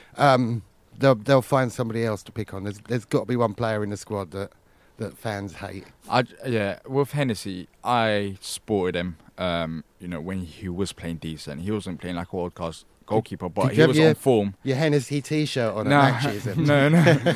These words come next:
Speaker 1: <laughs>
Speaker 2: I supported him, and, you know, fans were still criticising him when he was playing well. I supported him through then. I said it before the season started that we should sell Hennessy because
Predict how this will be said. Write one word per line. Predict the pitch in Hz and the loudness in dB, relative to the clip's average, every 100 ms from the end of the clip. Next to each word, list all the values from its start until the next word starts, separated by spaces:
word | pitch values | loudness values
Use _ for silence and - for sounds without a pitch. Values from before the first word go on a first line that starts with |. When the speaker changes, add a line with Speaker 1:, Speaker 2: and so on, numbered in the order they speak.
| - | 2
Speaker 1:
<laughs> | 156 | 6
Speaker 2:
I | 160 | 6
supported | 147 160 185 143 127 | 6 4 4 6 4
him, | 117 117 | 2 2
and, | 123 127 123 117 | 2 2 -2 -6
you | 120 | -4
know, | 117 113 | -4 -4
fans | - 151 139 | 0 0 0
were | 120 | -4
still | - 123 113 104 - _ | 0 2 2 -2 -10 _
criticising | - 123 - - 107 95 98 | -10 -10 -8 -6 -4 -4 -6
him | 95 92 | -8 -6
when | 92 101 | -6 -4
he | |
was | 95 110 | -4 -6
playing | - 87 85 | -6 -6 -4
well. | 85 76 | -6 -4
I | 104 | -6
supported | 101 - 98 92 | -6 -6 -6 -6
him | 90 82 | -10 -12
through | - 90 | -10 -6
then. | 87 104 101 - | -4 -4 -4 -8
I | 92 110 101 | -4 -2 -2
said | 98 - 127 113 | -6 -2 -2 -2
it | 95 | -4
before | 101 - 104 | -8 -6 -8
the | |
season | 90 104 87 | -6 -8 -8
started | - 98 92 | -4 -2 0
that | 92 85 | -2 -4
we | 95 | -8
should | - 95 | -10 -12
sell | - 113 110 | -4 -2 0
Hennessy | 117 107 127 | -2 -4 -6
because | 107 95 95 92 | -8 -8 -8 -10